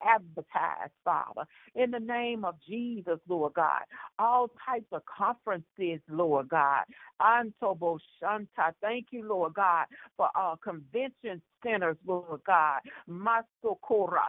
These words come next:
even Itobo Shanta, like the educational conferences,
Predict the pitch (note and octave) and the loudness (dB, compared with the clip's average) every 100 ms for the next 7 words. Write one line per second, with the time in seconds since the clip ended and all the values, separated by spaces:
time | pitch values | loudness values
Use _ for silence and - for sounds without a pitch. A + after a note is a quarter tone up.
0 | - - B3 C4 A#3+ A3 B3+ A#3+ B3 F#3 | -4 -10 -8 -6 -6 -6 -10 -6 -6 -6
1 | F#3 E3+ - - G3+ A#3+ A#3 - - _ | -6 -8 -14 -8 -2 -2 0 -2 -2 _
2 | - G3 G#3 - - A#3+ A#3+ F#3+ - - | 2 2 2 -6 -6 -2 -2 -4 -12 -12
3 | A#3 C4 - C#4 A3 G3 D#3 - A3 B3 | -10 -10 -6 -2 0 -2 -6 -2 2 2
4 | - G3+ F#3 - | 0 -8 -8 -8